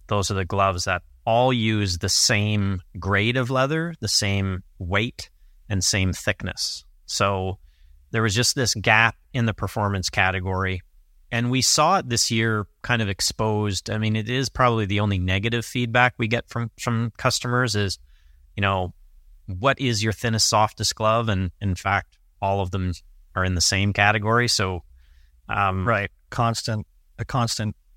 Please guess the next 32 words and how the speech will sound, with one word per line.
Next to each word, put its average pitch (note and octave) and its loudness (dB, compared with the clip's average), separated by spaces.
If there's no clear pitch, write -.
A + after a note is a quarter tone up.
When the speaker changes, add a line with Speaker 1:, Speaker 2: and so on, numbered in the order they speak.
Speaker 2:
question, A#2+ 0
not A#2+ 2
that A#2 -2
they A2+ 0
won't A2+ -2
purchase - -2
whatever A2+ 0
they G#2+ 0
purchase, A2+ 0
but G#2 -4
that G#2+ 0
is G#2+ -2
a, G#2+ -4
definitely G#2 0
a, F#2 -2
a A2+ -2
question A#2 0
we G#2+ 0
get G2+ -2
asked G2+ -2
a G2+ 0
lot. F#2+ -4
"What's B2 -4
your D#3+ 2
softest, D3 0
thinnest D3 0
glove?" C#3 0
Well, G#2+ -2
they're B2 0
all C3 2
the B2 -4
same. - -8